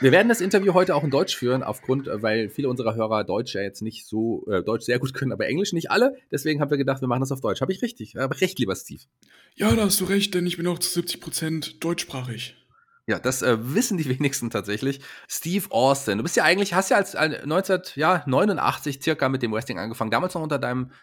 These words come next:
Speaker 1: Namen Steve Williams. Ähm, irgendwann gab's ja die Umbenennung, als du dann zur W C W gegangen bist. Du warst ja relativ schnell Shootingstar, man hat schon sehr viel Talent in dir gesehen. Steve Williams, Wrestling-Fans wissen, da gibt es schon einen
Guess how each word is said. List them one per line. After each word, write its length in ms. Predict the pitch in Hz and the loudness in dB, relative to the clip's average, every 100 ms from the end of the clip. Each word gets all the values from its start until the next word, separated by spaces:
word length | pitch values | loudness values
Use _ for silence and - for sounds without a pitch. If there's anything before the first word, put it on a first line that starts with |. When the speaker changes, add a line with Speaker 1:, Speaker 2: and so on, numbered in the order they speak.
| - | -4
Speaker 1:
Namen 480 | 113 123 135 131 - | 0 0 -2 -6 -12
Steve 280 | - 165 131 | -6 -4 2
Williams. 580 | 226 143 87 85 - 113 | 2 2 -2 -4 -10 -6
Ähm, 320 | 107 107 107 | -4 -4 -6
irgendwann 380 | 110 190 202 165 | -2 0 0 0
gab's 220 | 143 139 | -2 0
ja 80 | 143 | -2
die 80 | |
Umbenennung, 500 | 135 165 156 143 139 | 0 -2 -2 -2 -4
als 300 | - 127 131 | -2 -4 -4
du 280 | - 131 131 - _ | -4 -2 -4 -10 _
dann 140 | 117 | -6
zur 180 | - 120 | -4 -2
W 100 | 120 | -2
C 220 | - 95 | -4 -4
W 300 | 95 117 - | 0 0 -2
gegangen 360 | - 80 80 90 | -8 -8 -6 -6
bist. 180 | 92 | -6
Du 20 | 101 | -6
warst 160 | 101 | -6
ja 80 | 107 | -2
relativ 280 | 120 127 110 | -2 -2 -6
schnell 280 | - 117 123 | -4 -4 -2
Shootingstar, 640 | 190 170 151 156 143 143 - - | -4 -4 -2 2 2 0 -6 -6
man 80 | 113 | -2
hat 180 | 131 | -2
schon 200 | - 131 | -2 0
sehr 120 | 123 123 | 0 0
viel 140 | 135 | -2
Talent 300 | 120 110 117 | -2 -4 -4
in 60 | 117 | -4
dir 120 | 117 | -4
gesehen. 320 | 110 107 117 - - | -2 -2 -2 -6 -20
Steve 260 | - 135 120 | -4 4 6
Williams, 320 | 143 147 - _ _ _ _ _ _ _ _ | 6 4 -2 _ _ _ _ _ _ _ _
Wrestling-Fans 640 | 110 117 131 120 110 107 | -2 0 0 -2 -2 -2
wissen, 240 | 127 135 117 | -4 -4 -4
da 80 | 107 | -6
gibt 180 | - 123 | -6 -6
es 60 | |
schon 140 | - 78 | -4 -4
einen 320 | 76 92 | -6 -10